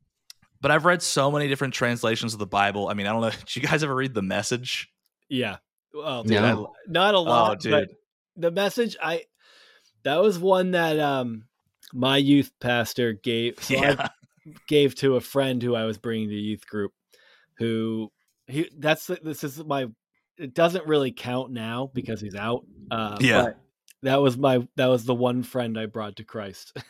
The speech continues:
Speaker 2: <laughs>
Speaker 1: Hell yeah.
Speaker 2: And my youth pastor gave him The Message.
Speaker 1: Oh, dude, you're getting, actually, let me check the score.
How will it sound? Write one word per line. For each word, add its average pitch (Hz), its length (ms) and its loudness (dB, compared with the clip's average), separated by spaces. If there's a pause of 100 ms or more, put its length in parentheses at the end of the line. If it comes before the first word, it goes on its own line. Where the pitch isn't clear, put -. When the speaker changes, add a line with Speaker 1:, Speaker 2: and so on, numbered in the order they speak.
(140)
Speaker 2:
<laughs> 156 140 0
Speaker 1:
Hell 98 220 4
yeah. 90 240 2 (220)
Speaker 2:
And 127 180 -4
my 127 80 -4
youth 143 280 2
pastor 127 360 0
gave 117 240 -6
him 110 120 -6
The 110 80 -6
Message. 107 600 -10 (300)
Speaker 1:
Oh, 113 160 6
dude, 110 200 0
you're 135 120 2
getting, 110 320 2 (100)
actually, 127 300 2
let 123 100 6
me 139 60 2
check 135 260 2
the 110 80 -6
score. 127 500 -4